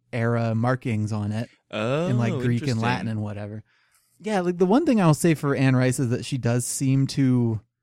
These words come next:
Speaker 1: like, she returns to Egypt a lot of times in her work, which I, which I take to mean she is, she has more than, like, a passing familiarity with everything.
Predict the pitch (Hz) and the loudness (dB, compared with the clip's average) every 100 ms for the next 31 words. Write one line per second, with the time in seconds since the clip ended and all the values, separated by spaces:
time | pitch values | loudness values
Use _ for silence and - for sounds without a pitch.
0 | _ _ _ _ _ _ _ - 139 - | _ _ _ _ _ _ _ 2 2 2
1 | 151 156 240 214 131 123 120 127 - 110 | 2 2 4 4 2 -2 -2 -2 -4 -4
2 | 117 120 135 123 127 123 117 123 123 110 | -4 -2 0 2 2 2 2 0 -2 -2
3 | 113 113 113 - 127 127 113 - 123 - | -2 -4 -10 -8 -6 -4 -4 -4 -4 -2
4 | 107 107 107 107 - 110 104 101 98 - | -2 0 0 -2 -4 -6 -4 -4 -6 -10
5 | - - 143 127 120 110 113 113 110 104 | -14 -6 0 2 2 2 2 0 0 -4
6 | 117 - 120 - 113 104 120 107 104 101 | -8 -10 -10 -6 -6 -4 -4 -2 -4 -6
7 | 196 127 127 127 127 127 131 143 143 | -6 -6 -4 -4 -4 -4 -2 0 -2